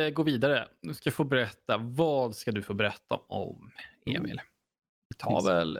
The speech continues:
Speaker 1: nej, men, eh, vi, vi har varit inne på det här spå-, spåret lite innan, så Duke Nukem tre D. Varför
Speaker 2: Mm.
Speaker 1: inte? Har du spelat?
Speaker 2: Ja.
Speaker 1: Eh, ett, ett nittio-tals F P S. Igen.
Speaker 2: Mm. <laughs> Det
Speaker 1: Du ser,
Speaker 2: igen,
Speaker 1: ser
Speaker 2: ja.
Speaker 1: ett tema. <laughs>
Speaker 2: Jag, jag har dolt det väldigt dåligt i så fall.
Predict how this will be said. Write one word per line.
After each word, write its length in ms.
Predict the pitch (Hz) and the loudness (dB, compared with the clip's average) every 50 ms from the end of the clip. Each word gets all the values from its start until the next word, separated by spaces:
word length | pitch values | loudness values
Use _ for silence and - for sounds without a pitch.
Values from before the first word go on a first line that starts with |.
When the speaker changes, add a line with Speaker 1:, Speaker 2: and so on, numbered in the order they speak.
| - - | 0 0
Speaker 1:
nej, 120 | 156 175 | 2 2
men, 280 | 180 175 170 165 165 165 | 2 2 0 2 2 2
eh, 180 | 165 165 160 | 2 2 2
vi, 280 | 156 156 160 170 165 160 | 2 4 4 4 4 4
vi 80 | 147 | 4
har 120 | 151 156 160 | 2 2 2
varit 160 | 160 160 - | 0 -2 0
inne 160 | 165 151 151 | 0 -2 -2
på 100 | - 165 | 0 0
det 60 | 147 | 0
här 80 | 120 113 | 0 0
spå-, 300 | - - - 117 117 117 | -2 -2 0 0 0 0
spåret 320 | - - - 123 117 - | 0 -2 0 0 0 2
lite 180 | 117 107 - 113 | 0 -2 0 0
innan, 340 | 120 117 104 110 139 165 - | 2 2 2 2 2 0 2
så 100 | - 123 | 0 0
Duke 240 | 110 123 123 - - 131 | 2 2 0 0 0 -2
Nukem 300 | 127 123 - - 120 113 | -2 -2 0 0 0 0
tre 300 | 113 - 139 131 104 104 | 2 2 2 2 2 2
D. 180 | - 82 76 64 - - _ _ _ _ - | 2 2 0 0 -2 -6 _ _ _ _ -14
Varför 160 | - - 131 | -6 0 2
Speaker 2:
Mm. 100 | 127 110 339 | 4 4 2
Speaker 1:
inte? 240 | 381 - 131 - - _ - | 2 0 -2 -2 -2 _ 0
Har 100 | - 123 | 0 0
du 100 | 110 104 | 0 0
spelat? 340 | - - 98 - - - - _ _ - _ _ _ _ _ _ - | -2 -4 -4 -4 -4 -8 -10 _ _ -20 _ _ _ _ _ _ -4
Speaker 2:
Ja. 300 | 147 214 320 330 - - - - - - - _ - - | 0 0 2 2 2 0 -2 -4 -6 -10 -20 _ -4 0
Speaker 1:
Eh, 100 | - 92 | 0 0
ett, 120 | - - | 2 0
ett 260 | 120 110 120 - - | 0 0 0 0 2
nittio-tals 680 | 123 127 151 131 - - - - 117 117 117 - - | 2 4 4 2 0 -4 -2 0 2 2 2 0 -2
F 180 | - 113 - - - | -4 -4 -4 -2 0
P 80 | 131 | 0
S. 260 | 117 101 - - - - _ _ _ _ _ _ _ _ _ _ _ - | 0 0 0 -6 -16 -18 _ _ _ _ _ _ _ _ _ _ _ -4
Igen. 420 | 120 117 165 185 151 135 104 123 - - _ _ _ _ _ _ - | -2 0 2 2 0 0 -2 -4 -8 -12 _ _ _ _ _ _ -4
Speaker 2:
Mm. 360 | 120 127 139 156 170 196 190 131 - - - | -2 0 2 2 2 2 0 0 0 0 2
<laughs> 280 | 151 156 180 196 233 - _ 160 143 143 _ - | 4 4 4 2 -2 -6 _ -8 -8 -8 _ 0
Det 140 | 113 120 | 0 2
Speaker 1:
Du 80 | 110 131 | 2 2
ser, 140 | - - 147 | 4 4 4
Speaker 2:
igen, 120 | 120 113 | 4 4
Speaker 1:
ser 120 | 113 113 - | 4 2 2
Speaker 2:
ja. 60 | - | 2
Speaker 1:
ett 140 | 104 - - | 2 -2 -10
tema. 580 | - - 135 113 113 127 131 113 - 117 131 - - - - - | 0 2 2 2 4 2 0 0 0 0 0 0 0 -2 -2 0
<laughs> 1300 | - 170 175 196 190 202 147 - 175 - - - - - - _ _ _ _ - - - _ _ _ _ _ | 0 2 2 2 2 2 2 0 0 -4 -4 -8 -10 -12 -16 _ _ _ _ -16 -16 -16 _ _ _ _ _
Speaker 2:
Jag, 260 | - 113 113 113 120 | 0 0 2 2 2
jag 120 | 127 123 120 | 2 2 2
har 220 | 117 123 120 120 | 2 2 0 0
dolt 380 | 120 - 127 123 123 117 - - | 0 0 2 2 2 0 0 -2
det 80 | 123 | 0
väldigt 300 | 107 117 117 110 131 110 | 0 2 2 0 0 0
dåligt 400 | 131 127 120 117 113 120 - - | 2 2 2 2 2 0 -2 -2
i 20 | 170 | -4
så 140 | - - - | -4 -2 -4
fall. 400 | - - - - - - - | -6 -4 -4 -6 -4 -2 -4